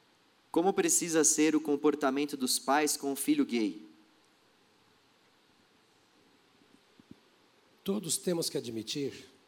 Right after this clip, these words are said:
Speaker 2: sejam os pais, sejam os filhos, que é uma situação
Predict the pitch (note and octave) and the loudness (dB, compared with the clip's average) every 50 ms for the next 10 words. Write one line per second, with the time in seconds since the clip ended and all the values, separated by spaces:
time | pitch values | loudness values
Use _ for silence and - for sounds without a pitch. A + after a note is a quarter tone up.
0 | _ _ - - - - C#3+ C3 A#2 B2 G#2+ F#2+ - - - C#3+ C3+ C3 B2 - | _ _ -10 -8 -8 -6 -6 -8 -8 -10 -10 -12 -12 -12 -10 -10 -8 -6 -6 -6
1 | - C3 A#2+ G2+ G#2+ G2+ - - - - C#3+ C3+ A2 F2+ F2+ - - - - - | -6 -6 -8 -10 -10 -8 -6 -6 -6 -6 -6 -8 -8 -10 -10 -12 -12 -12 -12 -16
2 | - _ _ _ _ - _ _ _ _ _ _ _ _ - - E3+ D3+ D3+ D3+ | -20 _ _ _ _ -20 _ _ _ _ _ _ _ _ -14 -10 -6 -6 -6 -6
3 | D#3 E3 - - - F#3+ F3+ - - - F3 E3 E3+ F3 E3+ F3 E3 D#3+ D#3 D3+ | -4 -6 -8 -6 -6 -8 -6 -6 -6 -4 -4 -6 -6 -6 -8 -10 -12 -14 -18 -20